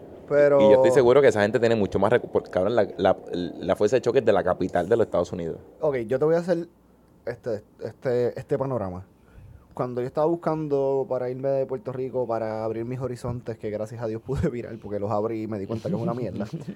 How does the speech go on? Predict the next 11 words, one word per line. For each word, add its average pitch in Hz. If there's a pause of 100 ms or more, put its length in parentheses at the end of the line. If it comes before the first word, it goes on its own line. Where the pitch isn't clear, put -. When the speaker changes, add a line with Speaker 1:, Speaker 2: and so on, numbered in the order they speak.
(160)
Speaker 2:
<laughs> -
Lo 110
viste, -
lo 107
cerraste, 92 (460)
esto, -
esto -
no 127
es 110
pa' 101
mí. 95